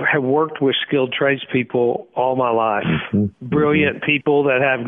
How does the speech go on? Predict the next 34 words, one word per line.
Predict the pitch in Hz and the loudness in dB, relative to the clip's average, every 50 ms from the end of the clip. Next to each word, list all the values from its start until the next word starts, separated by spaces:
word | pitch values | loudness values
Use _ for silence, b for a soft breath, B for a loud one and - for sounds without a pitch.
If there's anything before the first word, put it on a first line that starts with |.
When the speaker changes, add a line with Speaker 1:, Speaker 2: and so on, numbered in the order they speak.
| 123 110 | -4 -2
Speaker 1:
the | 139 131 123 123 123 131 131 107 - | 0 0 2 2 2 0 -2 -2 -2
gifting | - 151 156 - - - 165 156 147 147 147 147 135 - | 0 0 0 -2 -2 -2 0 2 2 2 2 0 0 0
to | - 139 131 - - - | 0 0 0 -2 -2 -4
connect | 156 139 139 143 139 - | -2 0 0 0 0 0
their | - 127 120 | 0 0 2
brains | 117 131 131 131 135 135 131 - - | 2 2 2 2 2 0 -2 -4 -4
to | - 127 | -2 0
their | 123 120 120 131 | 0 2 2 2
hands. | 123 123 127 123 123 123 123 - B B B B B B B B B B B | 2 2 2 0 0 -2 -4 -8 B B B B B B B B B B B
And | 113 117 - | -4 -4 0
so | - 160 | 0 2
I | 139 143 | 2 2
know | 143 143 147 165 185 202 202 185 | 2 2 2 4 4 4 4 2
the | 147 151 139 127 120 120 - - - - - - - | 2 4 4 4 4 2 0 -4 -12 -12 -8 -8 -8
skills | - - 170 170 175 175 175 170 156 - | -2 2 2 4 6 6 4 2 2 0
that | - 170 165 165 | 0 0 0 2
they | 160 160 147 | 2 2 4
have | 151 156 156 156 156 156 151 143 | 4 4 4 4 4 2 2 0
and | - - - 131 127 | 0 0 0 0 0
the | 120 | 0
value | 110 117 123 127 139 147 151 151 151 147 | 0 2 2 2 4 2 2 2 2 2
that | 143 147 131 - | 2 0 0 2
they | 139 131 | 0 0
bring | 127 120 135 139 139 143 135 | 0 2 2 2 2 0 0
to | - 139 | 0 0
the | 123 123 | 0 2
workplace. | 120 120 131 135 - - - 143 139 139 139 131 - - - B B B B B B B B B B B B - | 2 2 0 0 -2 -2 0 0 2 2 2 0 -2 -8 -20 B B B B B B B B B B B B -6
And | 127 127 131 131 131 127 127 - | -2 0 0 2 0 0 -2 -2
I | - 139 151 202 | 0 0 2 2
also | 247 - - 196 170 156 151 143 135 131 - - - - | 0 0 0 0 2 2 2 2 2 0 -2 -6 -8 -4
recognize | 180 139 143 165 196 226 - 220 143 135 131 127 123 127 127 123 - - | 0 2 2 2 2 0 0 0 0 2 2 2 2 2 2 0 -2 0
that, | - 127 123 123 120 123 - - b b b b b b b b b b b _ - - 311 - | 0 2 4 4 2 2 -2 -6 b b b b b b b b b b b _ -8 -6 -4 0
you | - 151 | 0 2
know, | 147 135 135 - | 2 2 0 -2